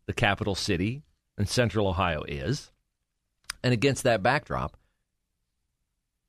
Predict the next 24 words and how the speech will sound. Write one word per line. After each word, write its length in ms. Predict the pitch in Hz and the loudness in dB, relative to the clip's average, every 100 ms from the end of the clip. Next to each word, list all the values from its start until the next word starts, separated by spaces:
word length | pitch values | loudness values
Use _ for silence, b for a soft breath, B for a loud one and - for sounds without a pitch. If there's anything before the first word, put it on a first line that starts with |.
| _ _ _ _ _ _ _ _ | _ _ _ _ _ _ _ _
that 180 | 123 127 | 4 4
is 120 | 117 | 4
why 280 | 110 139 120 | 4 4 4
the 80 | 104 | 2
Franklin 340 | 123 120 107 | 0 0 0
County 240 | 113 110 | 2 2
Board 260 | 98 110 110 | 2 2 0
of 100 | - | 0
Commissioners 680 | - 104 117 - 73 76 - _ | 0 2 0 -2 -6 -8 -12 _
will 160 | 104 101 | 0 0
consider 460 | - 113 135 120 - | 0 0 2 0 0
a 80 | 104 | 0
resolution 680 | 104 113 104 113 113 98 92 _ | 0 0 0 0 0 -4 -6 _
early 340 | 120 120 113 101 | -2 2 0 0
next 280 | 95 - | -2 -4
week 420 | 87 - - - - _ _ _ _ _ _ _ _ _ _ - | -6 -6 -6 -12 -20 _ _ _ _ _ _ _ _ _ _ -4
declaring 640 | 123 - 123 117 110 101 - _ _ _ _ _ _ 101 | -2 2 4 4 2 -2 -6 _ _ _ _ _ _ 2
gun 280 | 113 107 | 4 4
violence 680 | 110 101 95 104 107 101 - - _ _ _ _ _ _ _ _ _ _ _ _ | 2 0 0 0 0 -2 -6 -10 _ _ _ _ _ _ _ _ _ _ _ _
a 140 | 127 127 | 0 0
public 460 | - 123 117 120 | 2 2 2 0
health 240 | 107 101 - | 0 -2 -2
crisis. 500 | - 208 - - - | 0 0 -2 -6 -2
Now, 180 | 170 | -2